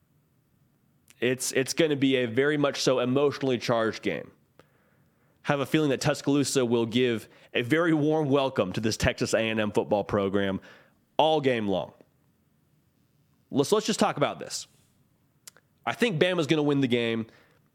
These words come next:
I have a hard time believing they're not gonna cover. Twenty-four and a half is a lot. I think Bama's going to do everything in their power to score as much as possible,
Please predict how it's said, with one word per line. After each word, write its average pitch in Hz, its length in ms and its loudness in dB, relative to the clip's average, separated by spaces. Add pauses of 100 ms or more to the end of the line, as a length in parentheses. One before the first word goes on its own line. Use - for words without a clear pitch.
(500)
I 127 140 0
have 147 180 0
a 107 80 -2
hard 131 260 0
time 135 220 0
believing 120 320 2
they're 110 80 2
not 110 200 -2
gonna 101 140 -2
cover. - 380 -8 (800)
Twenty-four 160 480 2
and 135 60 0
a 117 80 -2
half 139 180 -2
is 120 80 0
a 110 60 0
lot. 147 520 0 (1000)
I 113 140 -2
think 120 240 0
Bama's 113 280 0
going 107 300 0
to 98 480 0 (220)
do 127 380 4
everything 151 380 0
in 151 100 0
their 147 120 0
power 107 380 0
to 117 140 -2
score 113 240 -2
as 101 80 -4
much 156 200 0
as 160 60 -6
possible, 165 640 0